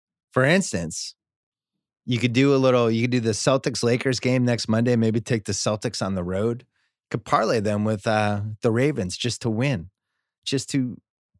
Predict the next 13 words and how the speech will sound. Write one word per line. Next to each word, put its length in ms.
beat 240
the 100
Titans. 720
I 60
wouldn't 180
recommend 420
that. 140
I'm 140
actually 260
afraid 240
of 60
the 80
Titans. 480